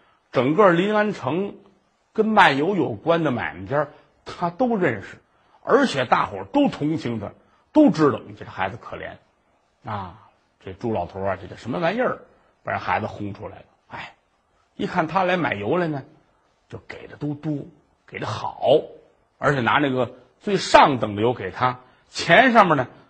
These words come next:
少要点儿，分量上呢又多给点儿。所以说他卖起油来跟别人就不一样了，他能宽松一些。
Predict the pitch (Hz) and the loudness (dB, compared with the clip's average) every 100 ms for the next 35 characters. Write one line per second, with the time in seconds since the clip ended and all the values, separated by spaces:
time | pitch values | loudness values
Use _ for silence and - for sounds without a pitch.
0 | _ _ - - - 214 190 - - _ | _ _ -10 -6 0 4 4 2 -12 _
1 | _ _ - 330 285 170 127 131 110 - | _ _ 0 4 6 4 2 0 0 -8
2 | _ 175 143 - 254 240 131 - 196 73 | _ 0 0 2 -2 0 0 -2 -2 -4
3 | - _ _ _ _ _ _ _ _ - | -8 _ _ _ _ _ _ _ _ -2
4 | 208 220 156 180 - 247 240 240 156 127 | 2 4 4 -2 2 6 6 6 2 0
5 | 120 127 165 160 139 170 - _ _ - | -6 -2 2 4 4 4 -2 _ _ -6
6 | 135 120 120 123 110 113 107 113 101 - | -4 -2 0 -2 -4 -6 -4 -6 -6 -16
7 | _ _ _ - 196 202 - 247 269 208 | _ _ _ -6 -4 -6 -2 0 0 -2
8 | - 123 104 98 104 101 | -6 -6 -6 -10 -14 -14